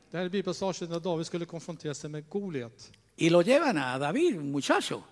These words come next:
Speaker 1: Och de för David, en, en, en ung grabb då,
Speaker 2: delante del rey.
Speaker 1: inför kungen.
Speaker 2: Y dice ahí, "Y Saúl, ¿qué hizo?"
Speaker 1: Och vad står det? "Och Saul
Speaker 2: Vistió a David con sus ropas
Speaker 1: klädde på David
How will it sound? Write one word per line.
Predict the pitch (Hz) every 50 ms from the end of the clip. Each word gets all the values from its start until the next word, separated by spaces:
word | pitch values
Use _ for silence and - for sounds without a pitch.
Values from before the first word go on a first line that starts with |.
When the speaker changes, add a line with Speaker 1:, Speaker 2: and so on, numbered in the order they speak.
| _ _
Speaker 1:
Och | -
de | 160 190 180
för | - - 226 262 254
David, | 190 202 170 147 151 165
en, | 175 190 190
en, | 226 226 214
en | 202 208 208
ung | 208 254 247 214
grabb | 196 214 247 247 180 127
då, | 127 139 123 120
Speaker 2:
delante | 139 139 160 175 180 151 - 151
del | 135 139 135 123
rey. | 139 170 165 135 113 - - - _ _
Speaker 1:
inför | 202 190 180 - - 196
kungen. | - - 175 190 202 185 156 127 117 117 - - _ _ _ _ _ _ _ - - - - _ _
Speaker 2:
Y | 185 190
dice | 202 294 269 - 254
ahí, | 247 277 285 277 - - - -
"Y | - 330 392 392
Saúl, | - - 294 311 302 330 370 415 453 480 480 440 - - - - - - - - - _ _ _ _ _ _ _ _ -
¿qué | - 240 277 311
hizo?" | 330 - - 370 359 302 - - - - - - _
Speaker 1:
Och | 160 165
vad | 180 165
står | - 185 180
det? | 185 180
"Och | 165 170
Saul | - - 202 208 220 226 233 233 226 - - - - - - - - -
Speaker 2:
Vistió | 226 202 214 277 285 269 - - - - 294 302 302 311 320
a | 330
David | 320 311 285 254 240 285 311 349 359 320 269 -
con | - 285 302 277
sus | - - 285
ropas | 262 247 262 311 330 349 330 - - 208 185 - - - - - - - _ _ _ _ _ _
Speaker 1:
klädde | - 208 220 214 190 165 175 185 185 185 - - - _ _ _ _
på | 185 185
David | 196 185 160 156 160 160